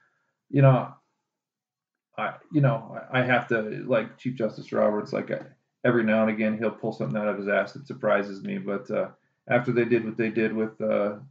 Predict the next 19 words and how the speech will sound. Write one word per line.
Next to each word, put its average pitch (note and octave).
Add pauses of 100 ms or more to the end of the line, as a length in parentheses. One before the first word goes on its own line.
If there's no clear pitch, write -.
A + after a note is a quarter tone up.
(180)
uh, A2
Roe A2+
v. G#2+
Wade, G#2 (220)
um, G2+ (2250)
I, A#2
I, A#2
I A#2
don't, A2+
I B2
don't A2+
look A2
for G2+
a F#2
very F#2+
hopeful G2
outcome -
in, - (100)
in, G#2+